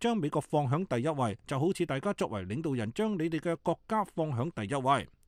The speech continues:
川普政府嘅一位唔願意透露姓名嘅官員響接受A B C新聞採訪嘅時候表示，川普響達沃斯可能會宣揚自己嘅經濟政策以及係措施，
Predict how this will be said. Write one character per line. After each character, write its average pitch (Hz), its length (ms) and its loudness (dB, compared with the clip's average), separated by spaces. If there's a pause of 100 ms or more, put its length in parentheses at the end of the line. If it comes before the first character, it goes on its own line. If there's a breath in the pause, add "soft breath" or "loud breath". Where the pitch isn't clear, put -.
川 190 180 6
普 143 160 2
政 147 240 0
府 156 160 0
嘅 156 140 2
一 165 60 0
位 160 200 2
唔 117 160 2
願 143 140 0
意 170 100 4
透 180 180 4
露 151 140 4
姓 180 180 0
名 117 160 0
嘅 165 200 0
官 226 180 2
員 113 180 2
響 180 160 2
接 208 140 -2
受 160 320 0 (360 soft breath)
A 233 160 0
B 214 160 0
C 226 220 0
新 - 160 0
聞 117 220 0
採 151 200 -2
訪 208 160 0
嘅 175 60 2
時 - 160 -6
候 120 120 2
表 117 200 -4
示， 131 240 2 (140)
川 208 160 2
普 165 200 4
響 160 260 2
達 120 180 -4
沃 196 80 2
斯 - 240 0
可 - 160 4
能 110 240 0
會 151 160 6
宣 - 240 -4
揚 120 240 0
自 147 180 -2
己 151 160 -4
嘅 160 300 -2
經 220 180 0
濟 156 160 0
政 147 220 -4
策 156 160 -2
以 117 60 -6
及 143 60 -2
係 123 220 -2
措 117 180 0
施， 120 240 0